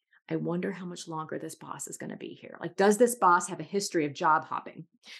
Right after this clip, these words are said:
To which, "You know what, maybe their two year is coming up and I just have to eke it out about three more months." And so I would really have to go deep and ask myself these questions. What's worth fighting for here? Is it fighting for my job, knowing that this boss might leave?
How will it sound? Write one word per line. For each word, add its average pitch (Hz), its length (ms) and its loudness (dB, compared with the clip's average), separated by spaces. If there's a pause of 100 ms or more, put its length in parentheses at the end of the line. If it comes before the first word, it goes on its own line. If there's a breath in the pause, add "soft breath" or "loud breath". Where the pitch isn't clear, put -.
(100)
To 233 120 8
which, 214 220 10
"You 226 80 4
know 220 120 4
what, 226 200 6
maybe 214 180 4
their 220 140 4
two 247 280 0
year 220 260 4
is 202 120 6
coming 196 360 0
up 214 260 6
and 165 80 0
I 170 80 -2
just 202 200 -4
have 185 140 0
to 185 180 -4
eke 202 140 -2
it 180 80 2
out 170 160 6
about 165 240 -2
three 196 160 -8
more 185 160 -4
months." 180 300 -4
And 226 100 -4
so 226 100 2
I 208 100 4
would 202 120 2
really 220 240 0
have 233 140 -6
to 180 80 -10
go 170 160 -4
deep 190 320 -4
and 156 100 -8
ask 165 240 0
myself 156 340 -4
these 160 120 -6
questions. 156 480 -2 (380 loud breath)
What's 202 320 6
worth 202 240 6
fighting 160 380 -2
for 139 160 -8
here? 147 240 -2
Is - 160 -4
it - 120 -12
fighting 190 420 4
for 220 60 0
my 165 160 2
job, 175 440 2
knowing 165 180 -2
that 147 100 -6
this 165 160 -8
boss 151 300 0
might 147 180 -2
leave? 214 400 2